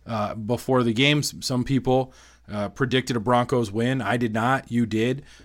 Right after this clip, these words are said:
Uh, I, I loved that optimism. I just didn't see it. And, and then they lost, and it was like, "Yeah, that actually makes sense." And that's, that's where this team is right now. It makes sense for them to lose to the Chiefs. And I hate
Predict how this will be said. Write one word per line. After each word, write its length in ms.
Uh, 200
I, 100
I 260
loved 280
that 200
optimism. 600
I 60
just 180
didn't 200
see 260
it. 180
And, 460
and 160
then 120
they 100
lost, 400
and 100
it 40
was 160
like, 180
"Yeah, 180
that 160
actually 280
makes 240
sense." 460
And 420
that's, 260
that's 320
where 300
this 200
team 240
is 160
right 200
now. 220
It 160
makes 320
sense 300
for 120
them 180
to 100
lose 240
to 100
the 80
Chiefs. 380
And 320
I 160
hate 720